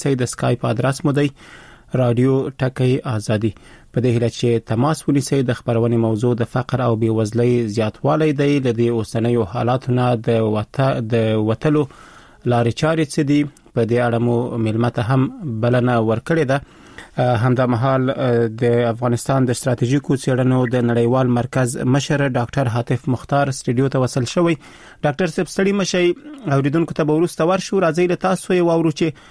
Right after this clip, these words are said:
په افغانستان کې د اوسنیو شرایطو نه د وتلو لارې چارې څه دي؟ فقر او بېوزلۍ، لکه څنګه چې تاسو هم خبر یئ، په افغانستان کې زا-، زیاته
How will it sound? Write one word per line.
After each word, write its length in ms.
په 120
افغانستان 540
کې 180
د 100
اوسنیو 500
شرایطو 460
نه 120
د 80
وتلو 360
لارې 200
چارې 320
څه 140
دي؟ 80
فقر 380
او 140
بېوزلۍ، 520
لکه 220
څنګه 220
چې 60
تاسو 200
هم 80
خبر 200
یئ، 120
په 120
افغانستان 440
کې 160
زا-، 160
زیاته 200